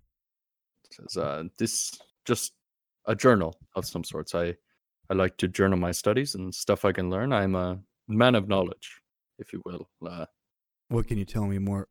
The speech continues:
Speaker 2: Can you tell me more about the, uh, Red Hook gang?
Speaker 1: Uh, I'm, all I know is that you are a, uh, a part of an organization that, within itself, uh, you,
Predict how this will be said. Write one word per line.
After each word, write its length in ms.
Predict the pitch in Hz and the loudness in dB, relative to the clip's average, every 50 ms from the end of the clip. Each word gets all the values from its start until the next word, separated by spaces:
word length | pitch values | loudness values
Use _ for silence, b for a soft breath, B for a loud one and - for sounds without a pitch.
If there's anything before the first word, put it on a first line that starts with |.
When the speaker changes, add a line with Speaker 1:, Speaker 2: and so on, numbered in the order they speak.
| _ - | _ -8
Speaker 2:
Can 80 | 107 | -6
you 80 | 101 98 | -6 -4
tell 160 | - 110 104 | -4 -2 -2
me 100 | 101 98 | -2 -2
more 240 | 98 98 98 101 98 | -2 -2 -2 -2 -2
about 300 | 95 101 98 98 - _ | -2 -2 -4 -4 -4 _
the, 220 | 107 101 98 95 | -4 -2 -2 -2
uh, 120 | 95 92 90 | -2 -4 -4
Red 180 | - 98 95 92 | -4 -4 -4 -4
Hook 200 | 101 107 - - | -4 -6 -6 -4
gang? 220 | - 104 104 107 110 _ _ _ _ _ _ _ _ _ _ _ _ _ - | -4 -4 -4 -4 -6 _ _ _ _ _ _ _ _ _ _ _ _ _ -6
Speaker 1:
Uh, 400 | 90 92 95 90 87 90 90 87 90 | -4 -4 -2 -2 0 -2 -2 -2 -2
I'm, 200 | 95 95 90 - _ _ _ _ _ _ _ _ _ _ _ _ | -2 -4 -4 -6 _ _ _ _ _ _ _ _ _ _ _ _
all 180 | - 95 92 90 | -4 -2 0 0
I 160 | 90 92 92 | 0 0 0
know 220 | 92 92 95 95 | 2 2 2 2
is 140 | 95 90 101 | 0 2 2
that 240 | 98 90 85 - - | 0 0 0 0 0
you 160 | 101 98 95 | 2 4 4
are 220 | 90 90 90 90 87 | 4 4 4 4 4
a, 180 | 87 87 87 | 2 2 2
uh, 260 | 87 87 87 85 87 87 - _ _ _ _ _ _ _ _ - - - | 2 2 2 0 -2 -4 -6 _ _ _ _ _ _ _ _ -18 -16 -14
a 40 | |
part 240 | 92 - 123 123 120 | 4 6 8 8 8
of 120 | 127 113 117 | 6 4 4
an 100 | 113 110 | 4 4
organization 800 | 107 98 92 101 98 95 92 92 95 95 92 - - 101 101 | 4 4 2 2 2 2 2 2 2 2 2 0 -2 -2 2
that, 380 | 95 87 82 80 - - - - _ _ _ _ _ _ _ _ _ _ _ _ _ _ _ _ - | 4 4 2 2 0 -6 -16 -18 _ _ _ _ _ _ _ _ _ _ _ _ _ _ _ _ -2
within 260 | 101 92 - 113 113 | 0 2 4 6 6
itself, 680 | 113 - - - - - - 120 117 131 135 - - - | 4 4 0 -4 -2 2 4 6 6 4 4 0 2 4
uh, 280 | 92 82 78 73 85 - - _ _ _ _ _ _ _ _ | 4 4 4 2 -4 -8 -10 _ _ _ _ _ _ _ _
you, 360 | - 117 120 123 123 123 | 0 2 2 4 2 2